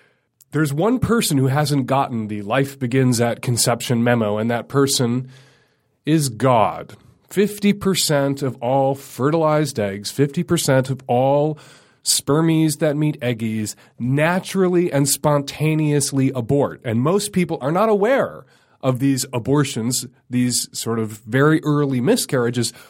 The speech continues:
when they happen because they are imperceptible. So, apparently, it is now illegal to be God in Kansas. It is illegal to do what God has done, if you believe that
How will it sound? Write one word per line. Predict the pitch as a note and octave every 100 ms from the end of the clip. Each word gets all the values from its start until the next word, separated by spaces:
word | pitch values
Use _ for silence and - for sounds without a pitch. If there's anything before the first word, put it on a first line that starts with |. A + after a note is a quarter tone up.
| _
when | B2 D3+ D#3
they | D3
happen | C3 F3 F3 A#2 G#2+
because | A2 B2
they | A#2+
are | A#2 -
imperceptible. | D#3+ F3 F3+ F3 _ _ _ D#3+ D3 F#3 E3+ - A#2 G#2 E2+ - _ _ _ _ _ _
So, | - A#3 B3 B2 G#2 - _ _ _ _ _ _ _ _ -
apparently, | C#3 - - B3+ D#4 A3 B2 A2+ A2 G3 - _ -
it | C#3+
is | E3
now | F3+ F3+
illegal | F#3 F3 G#3 G3+ G3+
to | G3+
be | F#3 G3+
God | D3+ D#3+ F3+ E3 C3+ A#2+
in | A#2+ C3
Kansas. | A#2+ D3 C3+ B2+ A2 B2+ A3+ - - _ _ _ _ _ _ _ _ _
It | C#3
is | D3
illegal | D3+ F3+ F3 F3 F3
to | E3
do | C#3 G3+
what | G3+ G3 E3
God | E3 F3+ G3
has | E3 E3+ C3+
done, | D3 F3 D3+ F3 G#3
if | C#3
you | C#3
believe | C3 C3 C3
that | B2 B2+